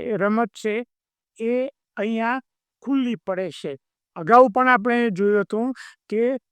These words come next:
જી પી એસ સીની પરીક્ષામાં જે વિદ્યાર્થી અગિયારમા ક્રમાંકે પાસ થયો હતો, એને માત્ર વીસ માર્ક્સ આપીને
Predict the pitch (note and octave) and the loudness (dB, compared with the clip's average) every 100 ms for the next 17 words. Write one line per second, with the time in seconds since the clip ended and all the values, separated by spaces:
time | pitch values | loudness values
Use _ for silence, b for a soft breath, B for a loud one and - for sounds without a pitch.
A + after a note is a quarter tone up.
0 | - C#3+ G3 A#3+ B3 A3+ C4+ D#4 C#4+ C4+ | -12 -8 -6 -2 -2 -2 -2 -2 -2 -4
1 | B3+ - - A3+ A3 G#3+ G#3+ C4 _ _ | -4 -6 -6 -4 -2 -2 -4 -8 _ _
2 | _ _ - A3 A#3+ B3 - E3+ F#3+ F3+ | _ _ -4 0 2 2 -2 -4 -2 2
3 | A3+ B3 G3+ C4+ B3+ E3 - _ _ _ | 4 4 2 -2 -2 -2 -8 _ _ _
4 | _ _ _ _ _ _ - G3 E3+ C#4 | _ _ _ _ _ _ -6 -6 -2 2
5 | C#4+ C#4+ C4 A#3+ - _ _ - G#3+ A#3 | 2 4 4 4 -2 _ _ -6 -2 0
6 | A#3+ G3 A#3 - G3+ G#3+ G3+ G3+ F#3+ F#3+ | -2 -2 -4 -2 -2 -2 -2 -4 -4 -4
7 | A3+ A#3+ - _ _ _ G3 A#3 B3 A3 | -4 -6 -8 _ _ _ -4 -2 0 0
8 | F#3+ A3+ B3+ C4+ _ _ - F#3+ D4 - | 0 -2 -2 -4 _ _ -4 -2 0 0
9 | C4+ B3+ A3+ A3+ G3+ A3 G#3+ B3 | 2 2 2 0 -2 0 0 0